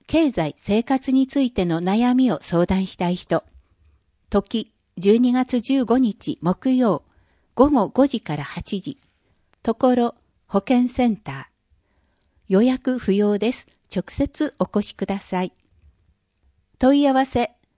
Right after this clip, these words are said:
健康増進課。電話五一の六七九一。メール、ケーイーエヌケーオーアットマーク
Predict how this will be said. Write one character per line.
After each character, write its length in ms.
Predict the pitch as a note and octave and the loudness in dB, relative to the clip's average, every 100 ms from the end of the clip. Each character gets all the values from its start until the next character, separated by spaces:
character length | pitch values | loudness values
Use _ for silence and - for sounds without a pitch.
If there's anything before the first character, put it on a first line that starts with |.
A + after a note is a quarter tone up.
| _ | _
健 200 | - B3 | -2 0
康 300 | B3+ B3 A#3+ | 2 2 2
増 220 | G#3 G3+ G#3+ | 2 0 0
進 300 | - G3 G3 | -4 -8 -4
課。 240 | G3 - _ _ _ _ _ | -6 -6 _ _ _ _ _
電 300 | G3 A3 G#3+ | 2 2 0
話 180 | G#3 - - | 0 -2 -2
五 280 | G3+ A3 A3 | 2 4 2
一 300 | A3+ - F3+ | -2 -6 -4
の 180 | E3 - | -4 -4
六 300 | - F#3 D4 | -2 -2 0
七 340 | D4+ D#4+ F#3 C#3+ | 2 2 0 -4
九 340 | - E3+ D#3+ - | -4 -2 -2 -4
一。 360 | D#3+ - - _ _ _ _ _ _ - | -12 -16 -20 _ _ _ _ _ _ -2
メ 260 | A3 C#4+ | 2 4
ー 20 | C4+ | 2
ル、 200 | C4 - _ _ _ _ _ _ _ - | 0 -4 _ _ _ _ _ _ _ 0
ケ 320 | C#4 D4 C#4+ | 4 6 4
ー 60 | C4+ | 0
イ 360 | C#4 C#4+ A3 - | 2 2 2 -2
ー 60 | A#3 | 0
エ 80 | B3 | 0
ヌ 220 | G3 - _ | 0 -4 _
ケ 300 | - A#3 A#3 | -2 0 2
ー 60 | A3+ | 0
オ 280 | A#3 A3+ E3+ | 4 4 4
ー 20 | - | 0
ア 80 | E3+ | -8
ッ 80 | - | -4
ト 100 | - | -2
マ 160 | F3+ E3+ | 0 -2
ー 40 | - | -4
ク 200 | - | -12